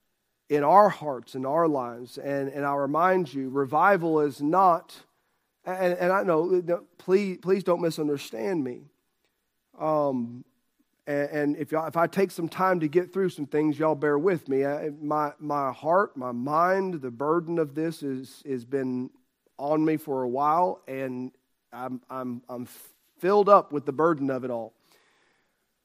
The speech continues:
But if we're gonna have a revival, and I know our t-, our natural tendency is, and it's not wrong,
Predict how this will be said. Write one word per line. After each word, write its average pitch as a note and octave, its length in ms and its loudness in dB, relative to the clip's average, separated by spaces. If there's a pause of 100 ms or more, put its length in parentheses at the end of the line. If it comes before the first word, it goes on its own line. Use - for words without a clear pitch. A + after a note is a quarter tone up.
(240)
But E3 160 4
if D3+ 140 0
we're G3 200 4
gonna C4 180 0
have G3+ 160 2
a F3 40 2
revival, D#3 480 2
and C#3 80 0
I F3 100 2
know G3 260 2
our D3+ 180 4
t-, - 300 -8
our D#3+ 160 -2
natural E3+ 520 -4
tendency D#3 960 -6
is, C3+ 640 -6 (360)
and D#3+ 80 0
it's D#3+ 180 -2
not F#3 300 2
wrong, D#3+ 440 -2